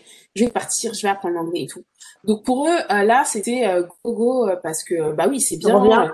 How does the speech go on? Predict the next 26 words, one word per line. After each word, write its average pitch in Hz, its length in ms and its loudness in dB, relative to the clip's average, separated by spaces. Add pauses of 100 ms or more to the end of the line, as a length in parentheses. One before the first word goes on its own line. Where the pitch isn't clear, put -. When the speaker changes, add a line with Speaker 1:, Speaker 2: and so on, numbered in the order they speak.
Speaker 1:
euh, 285 40 4 (220)
voilà, 339 340 4 (220)
euh, 175 240 -4
et 226 120 -2
puis 277 120 -4
même, 302 260 0
tu - 140 -4
reviens 208 400 0
et 208 60 0
puis - 280 -14
tu, - 200 -6
tu - 120 -2
fais 214 160 0
pas, 247 300 2
enfin, 185 340 0
tu - 160 -12
vas - 60 -18
pas 240 80 0
rester 262 360 -4
à 202 180 -2
ne 196 80 0
rien 196 240 -2
faire. - 180 -8 (140)
Donc, 180 240 -2
euh, 170 160 -2
Speaker 2:
Ouais. 202 60 -12